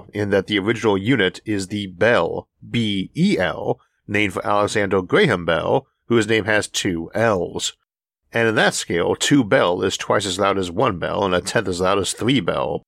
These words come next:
but a decibel, a tenth of a bell,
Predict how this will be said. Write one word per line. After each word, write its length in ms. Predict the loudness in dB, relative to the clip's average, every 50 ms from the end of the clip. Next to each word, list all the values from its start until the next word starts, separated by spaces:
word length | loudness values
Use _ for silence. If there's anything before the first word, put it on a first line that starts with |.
| _
but 120 | -2 0 2
a 140 | 2 0
decibel, 880 | 0 0 0 0 2 2 0 -2 -4 -4 -4 -6 -4 0 0 0 0 -2 _ _ _ _
a 180 | -6 -6 -6 -6
tenth 320 | -2 0 0 0 0 0
of 80 | -2 -2
a 100 | -2 0
bell, 420 | 0 0 0 2 2 2 0 -2